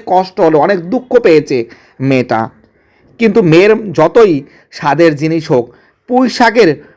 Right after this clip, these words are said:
পক্ষালম্বন করিয়া দুপুরবেলা স্ত্রী-, স্ত্রীকে চটাইতে তিনি আদৌ সাহস হইলেন না। নিঃশব্দে খিড়কি দৌড় করিয়া বাইর হইয়া গেলেন। তো তিনি বুঝতে পারলেন, তার খুব দুঃখ হয়েছিল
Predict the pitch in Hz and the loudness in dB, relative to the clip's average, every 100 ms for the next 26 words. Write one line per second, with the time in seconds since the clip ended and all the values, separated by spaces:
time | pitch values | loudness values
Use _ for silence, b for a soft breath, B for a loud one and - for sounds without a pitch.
0 | B _ 220 196 - 240 233 220 233 220 | B _ -2 -2 -2 0 2 2 -2 -2
1 | 202 196 208 151 175 202 208 190 185 175 | 0 0 0 0 -2 0 2 2 2 2
2 | 175 - _ _ _ - 208 - 202 214 | 0 -6 _ _ _ -14 -14 -8 -6 -2
3 | 208 196 165 202 208 208 190 180 - 131 | 0 0 2 2 2 0 0 -2 0 2
4 | 185 160 156 139 151 147 - b b - | 4 2 2 0 2 2 -4 b b -2
5 | 143 139 123 113 98 - b b 147 196 | 0 2 0 -2 -6 -8 b b -2 -2
6 | - 185 156 160 160 180 180 180 139 - | 0 0 0 -2 2 0 2 0 -2 -6
7 | b b b b b 135 180 196 185 185 | b b b b b 0 4 4 2 2
8 | 156 117 - _ _ _ _ - 120 151 | 4 2 -2 _ _ _ _ -10 -2 2
9 | 165 151 135 113 107 104 - _ _ 151 | 2 2 0 -2 -4 -6 -8 _ _ -6
10 | 180 185 147 175 202 - 143 127 117 131 | -2 -2 0 0 0 0 2 2 -2 -4
11 | 165 156 196 147 214 - 180 127 120 113 | -4 -2 -4 -2 -4 0 2 2 2 0
12 | 113 101 | -4 -4